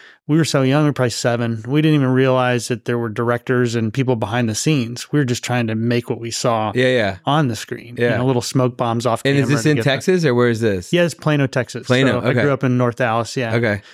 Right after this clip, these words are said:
Speaker 1: Uh, and then came to school here in
Speaker 2: The
Speaker 1: Austin.
Speaker 2: hub of entertainment, Plano, Dallas.
Speaker 1: <laughs>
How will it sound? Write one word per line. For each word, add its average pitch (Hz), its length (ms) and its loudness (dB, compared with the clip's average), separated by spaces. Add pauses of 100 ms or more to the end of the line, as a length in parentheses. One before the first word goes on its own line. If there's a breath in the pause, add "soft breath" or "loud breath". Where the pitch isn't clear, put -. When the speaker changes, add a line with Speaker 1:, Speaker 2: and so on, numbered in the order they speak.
(320 loud breath)
Speaker 1:
Uh, 120 560 -2 (200)
and 147 120 -2
then 143 180 0
came 147 240 -2
to 131 80 -4
school 131 300 2
here 127 180 0
in 123 60 0
Speaker 2:
The 117 80 0
Speaker 1:
Austin. 120 180 0
Speaker 2:
hub 139 240 0
of 113 140 0
entertainment, 98 600 -4 (160)
Plano, 98 280 -6
Dallas. 90 220 -10
Speaker 1:
<laughs> 415 800 -2